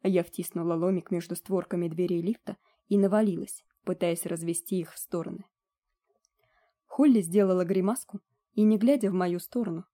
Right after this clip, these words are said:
тоже налегла на металл. Мы старались, пыхтели, но поначалу это ровным счётом ни к чему не приводило. Затем где-то внутри лифта раздался щелчок,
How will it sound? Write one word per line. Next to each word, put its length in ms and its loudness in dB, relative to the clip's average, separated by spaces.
тоже 240 -2
налегла 420 -2
на 100 -2
металл. 400 -6
Мы 120 4
старались, 640 -2
пыхтели, 600 0
но 100 2
поначалу 540 0
это 260 -2
ровным 320 2
счётом 420 -4
ни 80 -4
к 60 -14
чему 260 -2
не 120 0
приводило. 580 -8
Затем 480 2
где-то 300 -2
внутри 380 -2
лифта 300 -4
раздался 480 -4
щелчок, 560 -8